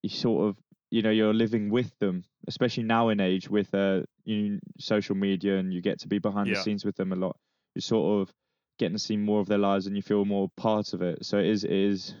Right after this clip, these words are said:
Speaker 1: incredibly sad when someone you look up to, um,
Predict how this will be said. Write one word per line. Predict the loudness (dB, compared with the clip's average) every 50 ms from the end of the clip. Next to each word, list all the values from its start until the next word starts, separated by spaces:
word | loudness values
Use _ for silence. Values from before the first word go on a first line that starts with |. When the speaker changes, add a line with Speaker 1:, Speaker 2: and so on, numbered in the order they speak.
| -16 -10 -10
Speaker 1:
incredibly | -10 -6 -2 -2 -2 0 0 -2 -4
sad | -2 0 0 0 2 0
when | -2 -4 -4
someone | -4 -4 -4 -2 -2 -2
you | -2 -2
look | -2 -4 -2 -2
up | -4 -4 -4 -8
to, | -6 -4 -2 -2 -2 -4 -6 _ _ _ _ _ _ _ _ _ _
um, | -4 -2 0 2 2 0 0 -2 -4 -8 -10 -12